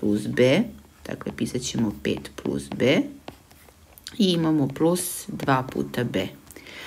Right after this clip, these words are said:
Pa će četrdeset biti jednako, ova dvojka množi celu zagradu, dakle množi i peticu, množi i B, pa imamo deset plus dva B,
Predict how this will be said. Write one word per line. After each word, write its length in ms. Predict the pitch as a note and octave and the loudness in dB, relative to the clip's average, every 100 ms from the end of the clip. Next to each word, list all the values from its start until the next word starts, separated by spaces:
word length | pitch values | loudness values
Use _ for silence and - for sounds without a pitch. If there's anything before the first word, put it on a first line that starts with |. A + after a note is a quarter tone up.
| - - - | -16 -18 -8
Pa 160 | - F#3 | -2 0
će 120 | F3+ | -2
četrdeset 800 | F3 C#3+ C#3 D3+ D3+ D3+ D#3 C#3 | -4 -4 -2 2 4 2 0 0
biti 360 | C#3 C#3 C#3 - | 2 0 0 0
jednako, 600 | B2 B2+ F#3 G3+ A#3 - | 0 2 2 2 2 4
ova 220 | E3+ E3+ | 4 4
dvojka 460 | D#3+ D#3+ D#3+ D#3 D3+ | 2 4 4 2 0
množi 380 | D#3 D3+ D#3 C#3+ | 2 2 2 0
celu 300 | C#3+ C#3+ C#3 | 2 4 4
zagradu, 600 | C3+ B2 B2+ C#3+ F3 F#3+ | 2 2 2 2 4 4
dakle 320 | D#3 C#3 D3 | 4 0 0
množi 380 | D3 C#3+ C#3 C#3 | 2 4 6 4
i 80 | C#3 | 2
peticu, 540 | C3+ B2+ B2 D#3+ - D3 | 2 0 0 -6 -4 0
množi 380 | C#3 C3+ C#3 B2+ | 4 4 4 4
i 80 | |
B, 320 | A#2 B2+ D#3+ G#3 - - - - | 4 6 6 4 -2 -14 -14 -6
pa 60 | D#3+ | 0
imamo 380 | D3+ D#3 D3 C#3 | 4 6 6 6
deset 560 | C#3 C#3 C#3 - - - | 8 6 6 -2 -6 -2
plus 480 | C3+ A#2+ B2 - - | 4 4 2 -10 -10
dva 380 | - A#2 G#2+ G#2 | -4 0 0 0
B, 260 | A#2+ B2 | 4 6